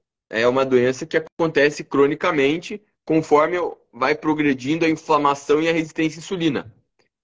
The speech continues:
Por isso que a, a gente discute algumas coisas importantes no e-book.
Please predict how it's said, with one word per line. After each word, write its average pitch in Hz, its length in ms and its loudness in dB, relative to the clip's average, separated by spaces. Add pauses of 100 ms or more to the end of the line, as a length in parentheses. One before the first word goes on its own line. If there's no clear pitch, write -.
(100)
Por 185 180 4
isso 208 400 2
que 143 320 -6 (340)
a, 120 120 -6
a 131 220 2
gente 165 240 -4
discute 170 360 -6
algumas 143 300 2
coisas 151 240 4
importantes 143 560 0
no 147 60 0
e-book. 123 400 -2